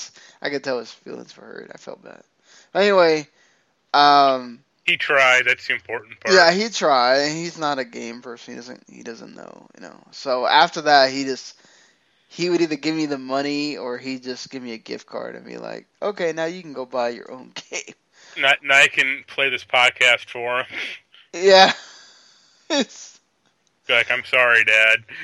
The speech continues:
Speaker 1: Yeah, I'm sorry. Uh, so, uh, I am having, I'm gonna have to experience this in about a month. Uh, n-, the people that have been locked into that eight dollar, uh, H D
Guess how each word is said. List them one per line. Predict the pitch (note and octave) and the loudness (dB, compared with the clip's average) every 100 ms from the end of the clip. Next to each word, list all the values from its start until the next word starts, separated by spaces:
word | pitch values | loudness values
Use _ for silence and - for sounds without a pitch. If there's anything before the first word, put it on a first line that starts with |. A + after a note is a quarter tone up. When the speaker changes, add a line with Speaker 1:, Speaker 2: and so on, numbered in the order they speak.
| D#3+ | -2
Speaker 1:
Yeah, | E3+ E3 | 4 6
I'm | E3+ | 4
sorry. | - C3+ G2+ - - - _ _ _ _ _ - | -2 -6 -6 -12 -20 -20 _ _ _ _ _ 2
Uh, | F3+ E3 D#3 D3 C3 B2+ _ _ _ _ _ _ _ _ _ _ - | 6 8 8 6 2 -6 _ _ _ _ _ _ _ _ _ _ -16
so, | - F3+ E3+ E3 D#3+ D#3+ - _ _ _ _ _ _ _ | 2 6 8 8 4 -2 -10 _ _ _ _ _ _ _
uh, | - C#3 C3 | 0 2 4
I | D3+ F#3+ | 6 6
am | B3 G#3+ | 6 2
having, | F3+ F3 F3+ E3 | 2 2 0 -2
I'm | D3 E3+ | -2 0
gonna | E3+ | 0
have | E3+ | 0
to | E3 | 0
experience | C#3+ - F#3 F3 C#3+ - | -16 -10 -6 -4 -6 -8
this | C#3 - | -12 -12
in | |
about | C3 A#2+ A#2+ | -8 -6 -6
a | |
month. | B2 B2 G#2+ - - _ _ _ _ _ _ _ _ | -4 -8 -8 -14 -20 _ _ _ _ _ _ _ _
Uh, | - B2 G#2+ | 0 2 2
n-, | G#2+ B2+ B2+ _ _ C3+ | -2 -8 -14 _ _ -6
the | C#3+ | -4
people | C#3+ F#3 G3 F#3 | -4 -8 -4 2
that | E3 | 2
have | D3+ | 2
been | C#3+ C3+ | -4 -2
locked | C#3 D3 E3 - | 2 4 2 0
into | E3 D3+ D3 | -6 -6 -2
that | C3 - | -2 0
eight | D#3 E3 - | -4 -4 0
dollar, | D3+ D3+ D#3+ E3+ F3 F3 _ _ _ _ _ _ _ - | 2 2 2 -2 -6 -10 _ _ _ _ _ _ _ -10
uh, | B2+ B2 A2 | -6 -4 -4
H | C#3+ D#3 - | -2 -2 -4
D | - E3 E3+ E3+ E3+ E3+ | -10 -8 -8 -10 -12 -16